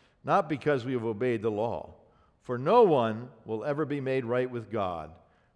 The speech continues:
by obeying the law." Paul says that he had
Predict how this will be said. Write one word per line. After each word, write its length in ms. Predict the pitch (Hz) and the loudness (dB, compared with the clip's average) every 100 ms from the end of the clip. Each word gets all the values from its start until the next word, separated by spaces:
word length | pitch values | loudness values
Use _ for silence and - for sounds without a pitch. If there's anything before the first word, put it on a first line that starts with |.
| _ | _
by 180 | 104 107 | -6 -6
obeying 640 | 104 98 101 101 98 95 98 104 _ _ _ - | -6 -6 -4 -4 -6 -10 -14 -20 _ _ _ -14
the 80 | 95 | -10
law." 460 | 98 104 92 78 - - _ _ _ _ _ _ _ _ _ _ _ _ _ _ _ _ _ _ _ _ | -4 -2 -2 -6 -14 -20 _ _ _ _ _ _ _ _ _ _ _ _ _ _ _ _ _ _ _ _
Paul 360 | - 175 196 196 | -4 0 2 2
says 540 | - 180 170 160 131 | 2 4 8 8 6
that 140 | 139 147 | 0 0
he 180 | 143 120 - | 0 -2 -6
had 880 | 165 190 175 131 117 113 113 117 | 2 6 6 6 4 2 0 -6